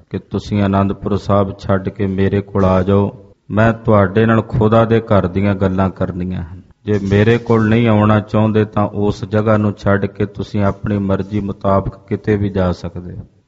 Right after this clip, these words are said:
ਜਦੋਂ ਦੁਬਾਰਾ ਇਹ ਚਿੱਠੀ ਆਈ, ਉਧਰੋਂ ਪਹਾੜੀ ਵਜ਼ੀਰ, ਰਾਜਿਆਂ ਦੇ ਵਜ਼ੀਰ, ਇੱਧਰੋਂ ਔਰੰਗਜ਼ੇਬ ਬਾਦਸ਼ਾਹ ਦਾ ਵਜ਼ੀਰ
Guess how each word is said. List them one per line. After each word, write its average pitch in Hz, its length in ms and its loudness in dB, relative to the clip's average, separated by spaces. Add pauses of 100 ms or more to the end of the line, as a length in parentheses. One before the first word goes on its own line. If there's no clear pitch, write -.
(160)
ਜਦੋਂ 113 300 -2
ਦੁਬਾਰਾ 104 540 4
ਇਹ 120 140 4
ਚਿੱਠੀ 110 440 -2
ਆਈ, 104 560 2
ਉਧਰੋਂ 107 360 0
ਪਹਾੜੀ 98 540 0
ਵਜ਼ੀਰ, 98 600 0 (1080)
ਰਾਜਿਆਂ 98 420 0
ਦੇ 101 120 0
ਵਜ਼ੀਰ, 98 560 -2 (240)
ਇੱਧਰੋਂ 127 400 0
ਔਰੰਗਜ਼ੇਬ 117 540 2
ਬਾਦਸ਼ਾਹ 104 600 2
ਦਾ 110 140 4
ਵਜ਼ੀਰ 101 600 0